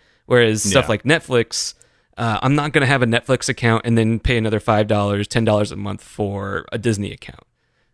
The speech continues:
Speaker 1: I just, it, it's not convenient. It's a worse experience, and, you know, at, at best, maybe I'll digitally rent it from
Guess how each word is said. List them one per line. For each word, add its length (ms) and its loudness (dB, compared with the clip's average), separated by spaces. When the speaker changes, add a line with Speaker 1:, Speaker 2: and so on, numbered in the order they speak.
Speaker 1:
I 80 -6
just, 260 -8
it, 200 -8
it's 320 -8
not 220 -2
convenient. 580 0
It's 140 -8
a 60 0
worse 260 2
experience, 760 -4
and, 180 -8
you 80 -6
know, 180 -8
at, 200 -12
at 200 -2
best, 280 2
maybe 220 2
I'll 300 0
digitally 640 0
rent 220 4
it 140 0
from 440 2